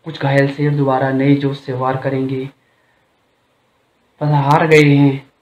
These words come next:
हमसे नहीं हो पाएगा, ये तो सिर्फ एक बहाना है। निराश नहीं होना है, मेहनत करते जाना है, फिर क्या खोना सब पाना है,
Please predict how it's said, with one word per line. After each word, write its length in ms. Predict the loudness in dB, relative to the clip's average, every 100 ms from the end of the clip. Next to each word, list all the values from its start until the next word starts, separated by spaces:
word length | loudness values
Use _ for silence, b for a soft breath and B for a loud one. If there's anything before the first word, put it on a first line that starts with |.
| -8
हमसे 260 | -4 0 2
नहीं 220 | 2 2
हो 140 | -4
पाएगा, 380 | -2 0 0 -2
ये 160 | -2 -2
तो 100 | -4
सिर्फ 200 | -8 -6
एक 120 | -6 -8
बहाना 340 | -8 -4 -4
है। 320 | -4 -10 -16 _ _ _ _ _ _ _ _ _ _ _ _ _ _ _ _ _ _
निराश 300 | -2 0 0 0
नहीं 220 | 4 4
होना 220 | 4 2
है, 220 | 2 2
मेहनत 320 | 2 2 0 -2
करते 280 | -6 -4
जाना 240 | -2 -2 -2
है, 220 | -4 -8
फिर 140 | -10
क्या 180 | -4 -4
खोना 280 | -4 -8 -10
सब 240 | -8 -10
पाना 220 | -6 -4 -4
है, 260 | -8 -14